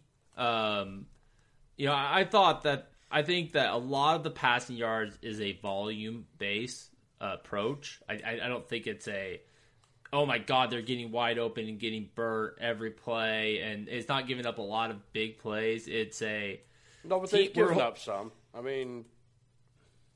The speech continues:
Speaker 1: I mean, I don't have the stat in front of me, but I'm trying to do this off memory. But, I mean, what, four,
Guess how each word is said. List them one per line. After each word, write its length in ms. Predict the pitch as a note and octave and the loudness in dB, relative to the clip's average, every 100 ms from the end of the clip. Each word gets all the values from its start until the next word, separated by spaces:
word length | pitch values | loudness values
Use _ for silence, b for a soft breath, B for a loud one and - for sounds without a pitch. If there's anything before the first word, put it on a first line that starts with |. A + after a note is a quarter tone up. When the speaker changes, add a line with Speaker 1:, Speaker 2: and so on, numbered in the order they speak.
| _ _ _ _ _ _ _ _ _ _ | _ _ _ _ _ _ _ _ _ _
Speaker 1:
I 40 | C3+ | 0
mean, 120 | D3 | 4
I 160 | C#3+ D3 | 6 6
don't 160 | A#2+ | 4
have 140 | B2 G#2+ | 0 -2
the 60 | |
stat 280 | - B2 G2 | -4 -2 -2
in 80 | G2+ | -4
front 280 | - A#2+ A2+ | -4 -2 -2
of 60 | |
me, 120 | G#2+ G#2 | -4 -6
but 180 | A2 | -4
I'm 140 | A2 G#2+ | -6 -2
trying 220 | C3+ A2+ | -2 -2
to 40 | |
do 60 | A2 | -4
this 140 | G#2+ | -4
off 200 | G#2+ G#2 | -4 -6
memory. 420 | A2 A2 G#2 G#2 G2+ | -6 -6 -6 -8 -8
But, 260 | G#2 - - b b b b - | -8 -8 -12 b b b b -6
I 80 | |
mean, 340 | A2 G#2+ F#2+ - _ _ _ _ _ _ _ _ - | -2 -2 -2 -8 _ _ _ _ _ _ _ _ -14
what, 200 | G2 - _ | -12 -12 _
four, 580 | A2 G#2+ B2 D3 D#3+ | -6 -2 0 0 0